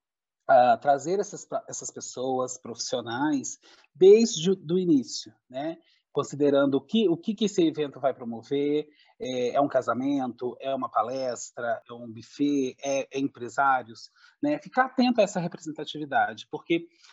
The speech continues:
não basta ter, é, representatividade, representatividade apenas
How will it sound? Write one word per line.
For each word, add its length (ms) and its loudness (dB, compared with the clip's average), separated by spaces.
não 120 4
basta 360 8
ter, 420 0
é, 280 -10
representatividade, 1000 -4
representatividade 800 -8
apenas 580 2